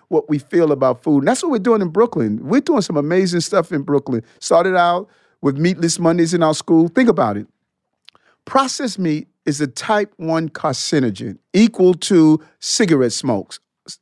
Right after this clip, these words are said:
smoking, according to the W H O. Yet we serve it to our babies in school. <laughs> I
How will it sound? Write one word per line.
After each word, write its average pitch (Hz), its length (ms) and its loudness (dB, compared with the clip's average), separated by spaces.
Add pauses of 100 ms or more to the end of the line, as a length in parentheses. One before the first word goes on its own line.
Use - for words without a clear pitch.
(100)
smoking, 139 440 -2 (140)
according 156 360 0
to 170 80 -8
the 143 80 -4
W 135 340 0
H 123 200 0
O. 101 220 0 (320)
Yet 196 160 2
we 190 80 0
serve 214 260 2
it 185 80 0
to 202 80 2
our 180 100 2
babies 190 360 -2
in 180 80 -4
school. 185 480 -4 (200)
<laughs> - 160 -20
I 165 60 -2